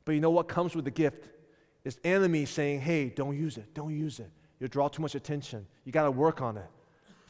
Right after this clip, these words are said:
Fear and timidity, fear and timidity. Voices that comes to you and say, "Hey, you're not worthy of it.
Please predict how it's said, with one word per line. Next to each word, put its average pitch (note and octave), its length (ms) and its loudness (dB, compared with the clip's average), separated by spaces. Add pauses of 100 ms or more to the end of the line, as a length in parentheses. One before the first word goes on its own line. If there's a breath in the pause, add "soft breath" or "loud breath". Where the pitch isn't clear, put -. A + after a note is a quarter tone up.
(140)
Fear F3 460 4
and C#3+ 140 -2
timidity, C#3 640 -2 (320 soft breath)
fear D#3+ 280 2
and C3+ 200 -4
timidity. B2+ 560 -4 (680)
Voices D#3 400 2
that D3 100 -2
comes D3+ 220 -2
to C3 120 -10
you B2+ 60 -4
and A#2+ 100 -6
say, B2 240 -2
"Hey, B2+ 340 0 (400 soft breath)
you're G#3+ 140 -4
not A#2 200 2
worthy A2+ 380 0
of A#2+ 160 0
it. C#3 140 -4